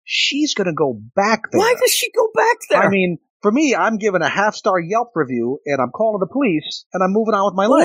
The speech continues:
Speaker 1: life.
Speaker 2: if you think that this is something the police can't handle and maybe wanna get your sister involved, you don't go back.
Speaker 1: Right. M-, "Oh, meet, meet me here in this place where we're surrounded by the evil
Speaker 2: Also, the
Speaker 1: people."
Speaker 2: setup. Did you get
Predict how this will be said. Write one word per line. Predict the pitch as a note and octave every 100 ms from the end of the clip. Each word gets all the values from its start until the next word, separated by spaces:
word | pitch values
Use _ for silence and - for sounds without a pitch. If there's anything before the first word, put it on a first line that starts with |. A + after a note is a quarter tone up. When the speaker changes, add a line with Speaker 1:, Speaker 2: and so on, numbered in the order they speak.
| E4
Speaker 1:
life. | A3+ _ -
Speaker 2:
if | A3+ -
you | F3+ A#3+ F#3+ - G#3
think | C4+ C4+ -
that | G#3 -
this | G3 -
is | G3+ -
something | G3+ - F#3+
the | D#3 D3
police | - F3 -
can't | - C#3+ D3
handle | A#3 C#4 G#3 D#3+
and | D3 D3+
maybe | D#3+ A3+ C#4+ B3 A3+ F#3+
wanna | G3+ G3
get | G#3+ G3+
your | F3+ D#3+
sister | - - G#4+ - C4+ G3+
involved, | D#3+ D3 D3+ C#4 D#4 F3+ C3+ B2 _ _ _ -
you | G#4 -
don't | F4 A4 D#4+
go | - F#3+ D#3+ -
back. | F3 D4 D#4+ D#4 - - C3+
Speaker 1:
Right. | A3 D4 - D#3 _
M-, | D#3+ F#3+
"Oh, | A#3+ C#4
meet, | G#3+ C#4+ C#4+ - _
meet | D#3+ B3 B3+
me | B3+ A3+
here | - C#4 F#3+ A2+ G2+ A2+ _
in | F#3+ F#3+
this | F3+ E3+ -
place | - A#3 E3 B2+ - -
where | D3 D3 D3
we're | D3
surrounded | C#3+ D#3+ D#3+ D#3+
by | D3+ D3
the | D#3
evil | A#3+
Speaker 2:
Also, | A#3+ B3+ A3
the |
Speaker 1:
people." | G#3+
Speaker 2:
setup. | - G#3 E3 -
Did | - B3+ -
you | D#4+ C4+ -
get | C#4